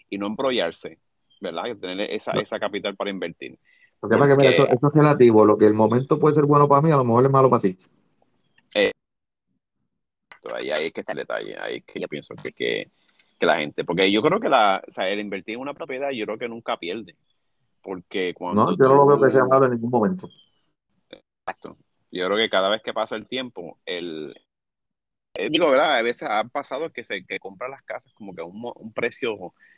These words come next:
Speaker 1: bien, bien alto y se cae en una recesión y de momento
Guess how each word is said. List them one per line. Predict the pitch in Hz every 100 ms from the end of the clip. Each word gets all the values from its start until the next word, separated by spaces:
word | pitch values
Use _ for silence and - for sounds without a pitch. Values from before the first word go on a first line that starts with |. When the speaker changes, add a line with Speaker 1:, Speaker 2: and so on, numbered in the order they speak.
| _ _ _ _ _
Speaker 1:
bien, | 90 95 104 117 113 90
bien | 104 113
alto | 120 120 101 92 85 -
y | 95 95 87 85 82 85 67 53
se | - 90
cae | - 87 95 107 110 - 101
en | _ _ _ _ _ _ _ _ _ 98
una | 113
recesión | 113 117 110 - 123 113 98 90
y |
de | 90
momento | 82 80 80